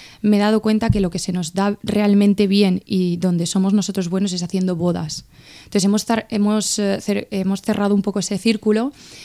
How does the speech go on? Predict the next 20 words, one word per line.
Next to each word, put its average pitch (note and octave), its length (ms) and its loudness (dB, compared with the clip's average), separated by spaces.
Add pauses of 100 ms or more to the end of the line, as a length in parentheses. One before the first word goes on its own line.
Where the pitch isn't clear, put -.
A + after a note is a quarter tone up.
(140)
y G3 60 2
ahora G3 120 2
solamente G#3+ 480 0
estamos G3 320 -4
cogiendo G3+ 460 0
bodas. F3 480 -2 (300)
Es G3+ 140 -2
una A3 100 4
apuesta A3 340 -2
económica G3 640 0
muy G#3+ 300 4
arriesgada, A3+ 560 0
como G3 200 0
tú G3 100 0
decías, A#3 520 0
y F#3 140 -2
más F#3+ 180 -2
solamente G#3 340 -4
haciendo G3+ 380 0
una. F3 300 2